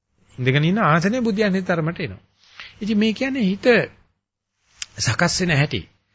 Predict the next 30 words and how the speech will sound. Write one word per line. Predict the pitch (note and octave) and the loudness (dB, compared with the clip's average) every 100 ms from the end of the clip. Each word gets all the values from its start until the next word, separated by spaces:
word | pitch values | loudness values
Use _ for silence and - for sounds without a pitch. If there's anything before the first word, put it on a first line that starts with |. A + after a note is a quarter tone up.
| _ - | _ -16
ඉතින් | F3+ E3+ | -2 2
ඒ | D#3 | 2
වෙලාවට | E3 F3+ G3+ - | 2 2 -2 -4
කරන්නේ, | G#3+ F#3 F3 B3 - _ _ _ | -4 -2 -2 -6 -12 _ _ _
අ, | - D#3 - - - | -14 -10 -10 -12 -16
සක්මන | - - - F#3 F#3+ | -20 -18 -6 -4 -2
කෙලවර | F#3 F3+ F3 | 0 2 0
තියෙන | E3+ F#3+ | -2 -2
ආසනේ | G3 E3 D#3+ F3+ E3 | 0 0 0 0 0
තමයි. | A#2 B2+ | -2 -2
ඉතින් | D3+ D3+ | -4 -4
මේ, | D3+ | -2
මේ | C#3+ | -2
එකක්වත් | - D#3 - G3 - | -4 -6 -4 -6 -2
මේ | E3 D#3+ | -2 0
දැන් | D#3 | -2
තියෙනවා | D#3 E3 E3+ F#3+ B3+ | -2 -2 -2 -2 -4
සම්මත | D#3+ D3+ E3+ F#3+ G3+ | -2 0 0 -2 -2
ක්‍රමයට | G3+ G3 G3+ | -2 -2 0
හදපු | F3+ F#3 F#3+ | 0 -2 -2
සක්මන් | D#3+ - F#3 E3+ | -2 -2 -6 -4
නෙවෙයි. | F#2+ D#2+ _ _ _ _ _ - | -8 -12 _ _ _ _ _ -8
දැන් | B2+ | -4
උඩට | C3+ F#3 A3+ | 2 4 4
ගිහිල්ලා | G#3+ G3+ D3 | 4 2 4
බලන්න | D3+ G#3 | 4 4
හැම | D#3 D#3 F#3+ | 2 4 4
සක්මනම | D#3 C#3+ - G3 G3+ G3 | 4 2 2 0 0 -2
කෙලවරක, | F#3 D3 C#3+ - | 0 0 -2 -4
අ, | C#4+ - _ _ _ - D2 | -8 -8 _ _ _ -10 -4